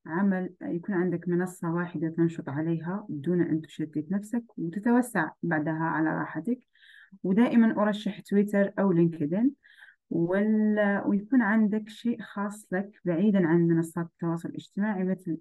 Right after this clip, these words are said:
المدونة أو النشرة البريدية. و-، ويحبذ أن يكون الاثنين، ودائما، يعني، ال-،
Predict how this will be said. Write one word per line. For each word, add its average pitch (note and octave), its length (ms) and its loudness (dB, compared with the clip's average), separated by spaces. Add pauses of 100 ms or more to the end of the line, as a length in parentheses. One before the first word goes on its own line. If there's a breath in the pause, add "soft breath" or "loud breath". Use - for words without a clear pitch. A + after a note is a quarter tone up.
المدونة F#3+ 720 0 (140)
أو F3+ 140 -2
النشرة E3 340 -2
البريدية. D3 640 -2 (640 soft breath)
و-، F3+ 340 -4 (140)
ويحبذ A#3 640 0
أن G3+ 100 0
يكون G3+ 240 2
الاثنين، A#3+ 520 2
ودائما، B3+ 440 4
يعني، F3 420 4
ال-، D#3+ 360 -2